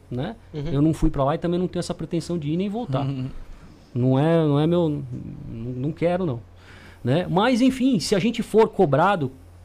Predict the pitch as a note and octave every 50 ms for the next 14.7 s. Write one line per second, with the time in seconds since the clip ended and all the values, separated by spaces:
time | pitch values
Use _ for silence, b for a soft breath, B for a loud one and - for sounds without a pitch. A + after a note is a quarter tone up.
0 | - - - - D3 C#3+ C3+ - - - C#3+ C3 C3+ B2+ - - C3+ A#2+ C3 C3
1 | B2 - A#2 A2+ A2 - - - - - - A#2 A2 B2+ B2 - - - B2+ A#2+
2 | A2+ A2 B2+ D#3+ A#3 A3 D3+ A#2+ B B B B B B B B B B B B
3 | - - A#3 - - - - - - - G#3 D#3 - D#3 C#3 C#3 D#3 D#3+ - E3
4 | D#3 - C#3+ C3+ C#3 B2+ B2 A#2+ - - C3+ C3 C3+ C3+ F#3+ G3 D#4+ - - F#4+
5 | B3+ - - C3+ B2 B2+ A#2+ - G#3+ C4 G#3 C3+ A2+ G#2+ - - - - - -
6 | - - - - - F#2+ D2 D#2+ G2 A#2+ - - - - - - - - - C#3
7 | B2+ B2+ B2 A#2 A2 A2+ C3+ F#3 B3 B3 C3+ A#2+ B2+ C3 C3 C3+ C3 D#3+ B3+ F4
8 | D#4 D#3+ B2+ A#2+ A#2+ B2 A#2 C3 C#3 C3+ - - D3 C#3+ C#3 - D#3 D3 - D#3+
9 | F#3 - - - - F#3+ G#3+ B3 A3 - - C3 A#2 - B B B B B B
10 | B2+ B2+ C#3 E3+ F#3 B B B B B B B - - B2+ - F3+ G3+ A3 G#3+
11 | - F#3+ G#3 G#3+ F#3 F3 D3+ D#3+ F#3 A3+ G#3+ F#3+ E3+ C#3+ D3 C#3+ - - D#3+ C#3+
12 | - D3 C#3 C#3 C3+ B2+ A#2+ B2 D#3+ A3+ C4+ G#3 D3+ A#2+ B B B B B B
13 | B - D3 D3+ D3 - E3 F3 E3+ - - A#3 A3+ G3+ D#3+ D3+ D3+ E3+ E3+ -
14 | - A3+ - - G#3 A3 B3+ A#3+ E3 C#3 - - -